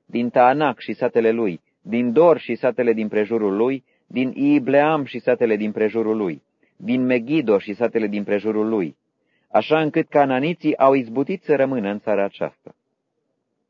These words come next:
Când Israel a fost destul de tare, a supus pe cananiți la un bir,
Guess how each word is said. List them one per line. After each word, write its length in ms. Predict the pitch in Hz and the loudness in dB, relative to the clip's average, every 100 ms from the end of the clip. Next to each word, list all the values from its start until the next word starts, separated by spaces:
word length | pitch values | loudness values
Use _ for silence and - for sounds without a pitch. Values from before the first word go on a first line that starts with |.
| _ _ _ _ _ _ | _ _ _ _ _ _
Când 200 | - 120 | -2 0
Israel 420 | 123 120 160 170 143 | 0 -2 2 4 6
a 80 | |
fost 240 | 131 135 104 | 4 0 2
destul 360 | 117 - 135 | 0 0 -2
de 100 | 113 | 0
tare, 420 | 104 143 139 120 - _ _ _ _ | 2 2 4 4 2 _ _ _ _
a 120 | 117 | -2
supus 380 | - 143 185 _ | 0 0 0 _
pe 120 | 147 | 0
cananiți 480 | 143 131 135 143 131 | 2 0 -2 -4 2
la 120 | 123 | 2
un 180 | 123 123 | 2 -4
bir, 320 | 120 85 | -4 -4